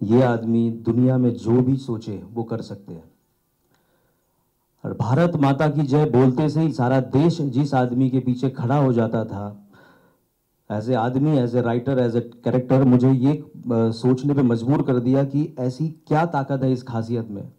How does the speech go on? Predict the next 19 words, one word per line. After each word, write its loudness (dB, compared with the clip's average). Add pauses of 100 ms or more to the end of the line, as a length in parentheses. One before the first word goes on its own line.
(140)
इस -10
शख्सियत -10
में -4
क्या -4
खासियत -8
है, -8 (460)
जिसके -4
एक -4
आवाज़ -2
में 0
इतनी -2
ईमानदारी 0
है, 0
इतनी -4
सच्चाई -4
है -4 (340)
कि 2
सारा -2
देश -2